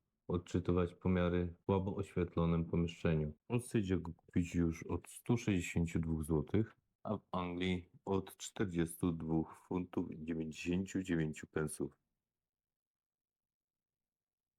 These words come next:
W takiej cenie ja go zakupiłem. A ile wystarczy bateria? Bateria wystarcza podobno na około tysiąc pomiarów,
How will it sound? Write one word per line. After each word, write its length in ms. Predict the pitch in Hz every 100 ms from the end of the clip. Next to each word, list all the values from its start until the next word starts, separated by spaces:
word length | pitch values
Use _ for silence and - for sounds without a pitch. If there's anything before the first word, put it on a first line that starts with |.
| _ _ _ _ _ _ _ _ -
W 40 |
takiej 260 | 92 90 85
cenie 280 | 82 82
ja 120 | 82 78
go 140 | 76
zakupiłem. 640 | 71 - - - 80 95 101 _ _ _ _ _ -
A 60 | 101
ile 140 | 107
wystarczy 460 | 101 - 107 - 101
bateria? 640 | 104 - 107 117 131 117 _ _ _ _ _ _ 107
Bateria 340 | 104 107 104
wystarcza 480 | 98 - 101 - -
podobno 440 | 101 95 95 95
na 200 | 92 87
około 300 | 87 - 90
tysiąc 380 | 82 92 95 90
pomiarów, 600 | - 90 82 82 98 -